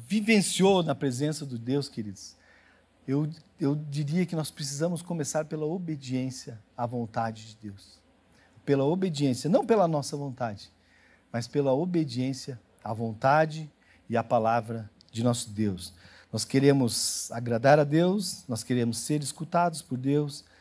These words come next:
nós queremos ser ferramentas de Deus, ter uma vida plena aqui nesse lugar, com toda certeza, nós queremos ter uma vida boa nesse lugar,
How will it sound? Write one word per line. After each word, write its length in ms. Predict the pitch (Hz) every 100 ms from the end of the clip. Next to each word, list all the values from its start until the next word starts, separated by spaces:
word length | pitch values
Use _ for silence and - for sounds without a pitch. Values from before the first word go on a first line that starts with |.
| _
nós 120 | 110
queremos 280 | - 131 127
ser 220 | - 123 110
ferramentas 800 | 127 131 131 151 160 156 120 117
de 80 |
Deus, 540 | 120 131 147 143 - - _ _ - - -
ter 160 | - 143
uma 200 | 151 147
vida 240 | 123 147
plena 360 | 127 151 202 226
aqui 220 | 143 160
nesse 240 | 139 120 131
lugar, 300 | 139 214 214
com 120 | 180
toda 220 | 240 240
certeza, 500 | 240 214 233 269 226
nós 160 | 139 -
queremos 420 | 160 214 233 151
ter 160 | 151
uma 120 | 147 131
vida 200 | 131 123
boa 240 | 120 131
nesse 220 | 120 -
lugar, 340 | 120 127 190